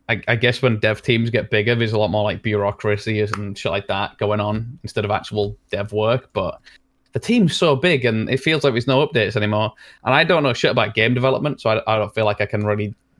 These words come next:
judge or say anything, but it is kinda disappointing to see how stagnant the game has become over the last, like, three years.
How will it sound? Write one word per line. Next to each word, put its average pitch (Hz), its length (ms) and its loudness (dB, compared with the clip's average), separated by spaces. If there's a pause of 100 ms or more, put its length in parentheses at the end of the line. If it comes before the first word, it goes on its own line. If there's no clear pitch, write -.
(120)
judge 113 380 0
or 110 360 0
say 110 280 0
anything, 139 440 2
but 104 280 0
it 113 100 2
is 135 180 2
kinda 120 280 2
disappointing 107 680 -2
to 101 120 -2
see 104 180 -4
how 107 320 -2
stagnant 104 640 -4
the 104 80 -4
game 104 240 -2
has 98 100 -4
become 101 340 -4
over 104 140 -2
the 104 60 -2
last, 107 160 -4
like, 95 140 -6
three 104 220 -2
years. 104 460 0